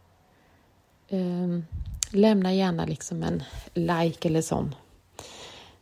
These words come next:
vad man tycker om podden på den appen där du lyssnar. Så hjälper det fler att hitta podden så att fler får möjlighet att själva välja om de vill lyssna. För som sagt, det här är inte en podd för alla.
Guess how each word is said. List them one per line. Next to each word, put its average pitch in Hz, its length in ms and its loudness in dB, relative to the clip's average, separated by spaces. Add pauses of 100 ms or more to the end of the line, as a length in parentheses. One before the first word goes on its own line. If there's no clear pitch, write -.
(200)
vad 165 280 -2
man 165 200 -2
tycker - 460 -12
om 156 120 -6
podden - 520 -6
på 175 100 -4
den - 300 -4
appen - 480 -10 (100)
där 170 100 -6
du 156 140 -4
lyssnar. 180 480 -6 (300)
Så - 140 -8
hjälper 175 380 -4
det 170 180 -4 (200)
fler 190 520 -4
att - 300 -16
hitta - 400 2
podden 175 460 4
så - 100 2
att 208 140 2
fler 247 380 10
får 240 140 2
möjlighet 190 440 6
att - 140 0
själva 226 580 8
välja 190 420 6
om 185 200 2
de 170 160 2
vill 180 100 4
lyssna. 196 440 0
För 202 80 0
som 208 140 4
sagt, 190 220 2
det 208 80 2
här 214 120 4
är 233 40 6
inte 226 180 4
en 170 60 0
podd 165 200 -2
för 175 120 -4
alla. 175 280 0